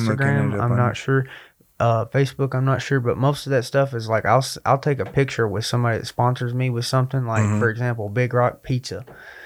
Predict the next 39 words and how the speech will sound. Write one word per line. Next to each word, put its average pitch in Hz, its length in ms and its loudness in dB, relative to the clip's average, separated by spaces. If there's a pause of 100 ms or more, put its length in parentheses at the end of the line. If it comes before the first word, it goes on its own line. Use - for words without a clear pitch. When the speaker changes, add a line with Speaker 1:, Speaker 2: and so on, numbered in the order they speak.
(220)
Speaker 2:
You 123 180 0
know, 113 120 2
Speaker 3:
Yeah. 113 160 2
Speaker 2:
I 143 60 4
took 143 220 -2
a 110 60 -4
picture 135 380 -2
eating 127 300 -2
that 120 180 -6
pizza. 131 260 -4
For 113 140 -10
the, - 80 -14 (120)
that's 127 260 -4
the - 60 -14
first 127 280 2
time 120 180 0
I, 101 220 -6 (120)
I 117 120 2
had 113 160 0
their - 100 -6
pizza. 151 340 -4
They 117 120 -8
sponsored 127 480 0
me. 117 140 -4
Speaker 3:
Mm-hmm. 101 180 4
Speaker 2:
So 113 80 0
I - 20 -4
said, 101 220 -8
"Man, 113 160 -2
I 143 60 -4
gotta 123 140 -2
try 113 200 4
this 98 120 -6
product." 110 500 -2
Speaker 3:
It's - 120 -8
a 95 40 -2
good 98 100 2
Speaker 2:
Dude, 135 80 0
Speaker 3:
pizza? 120 300 2